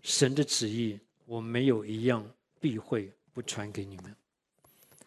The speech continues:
所以当你碰到很难做决定、犹豫不定的时候，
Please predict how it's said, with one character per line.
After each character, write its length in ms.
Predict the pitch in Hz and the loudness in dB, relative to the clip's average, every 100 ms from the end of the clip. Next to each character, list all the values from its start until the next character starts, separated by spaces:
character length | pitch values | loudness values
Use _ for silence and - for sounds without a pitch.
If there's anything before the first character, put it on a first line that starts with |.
| _ _ _ _ - | _ _ _ _ 0
所 140 | 139 | 4
以 60 | 139 | 8
当 180 | 151 | 8
你 80 | 143 | 6
碰 200 | 123 151 | 4 4
到 140 | 139 139 | 6 6
很 160 | 127 | 6
难 160 | 113 127 | 0 2
做 160 | 147 | 2
决 200 | 127 113 | 2 0
定、 340 | 107 123 113 107 | 2 0 0 -4
犹 160 | 120 123 | 0 2
豫 100 | 123 | 0
不 140 | 117 | -2
定 220 | 110 127 | -2 -2
的 80 | 110 | 0
时 140 | 110 110 | -2 0
候， 260 | 104 101 | -2 -4